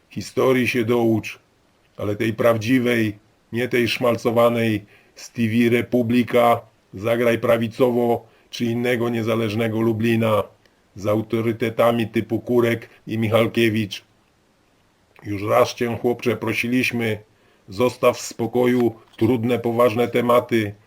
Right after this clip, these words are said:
bo ich po prostu nie rozumiesz, a swoimi kłamstwami mącisz tylko młodym ludziom w głowach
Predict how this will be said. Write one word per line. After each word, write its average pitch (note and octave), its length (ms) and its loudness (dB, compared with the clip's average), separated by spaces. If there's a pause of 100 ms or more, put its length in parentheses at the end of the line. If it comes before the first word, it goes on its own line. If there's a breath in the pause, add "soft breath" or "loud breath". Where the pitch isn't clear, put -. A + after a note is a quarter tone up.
(220 soft breath)
bo G#2+ 120 -2
ich A2+ 140 -2
po A2+ 120 0
prostu B2 320 -2
nie A#2+ 160 0
rozumiesz, A#2 640 -2 (500)
a G2 100 -10
swoimi A#2 400 -2
kłamstwami A#2+ 600 0
mącisz A#2+ 400 -2
tylko A#2+ 260 -4
młodym A#2 420 0
ludziom A#2 340 -2
w G2+ 60 -10
głowach A2+ 560 0